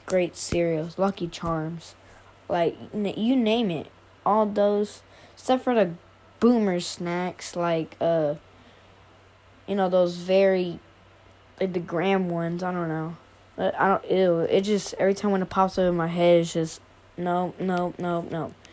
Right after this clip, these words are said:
We want the cookies for breakfast ones and all that. So,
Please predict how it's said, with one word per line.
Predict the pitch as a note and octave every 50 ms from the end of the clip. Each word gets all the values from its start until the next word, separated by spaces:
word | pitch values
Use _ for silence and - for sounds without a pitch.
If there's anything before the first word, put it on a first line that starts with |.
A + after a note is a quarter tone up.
| - - - - - -
We | - F3+
want | G3+ G#3 G#3+ G#3+ G3+ G3 G3+
the | - E3+ D#3 C#3 D#3 E3+ - - - - - - - - _ - - - -
cookies | - - B3+ B3+ G#3+ A3 G#3 G3
for | - G3 E3+
breakfast | E3+ F3 F3+ G3 G3+ G3 - - F#3 F#3+ - -
ones | G3 F#3+ F#3 F#3 F3+ F3+ F3+ -
and | F3+ E3+ E3+ E3 - - - -
all | F3+ F#3 F#3 F3
that. | E3+ F3+ F3 E3 D3+ D3 - - - - - - - - - -
So, | - - - - F#3+ F3+ F3 E3+ D#3+ D#3+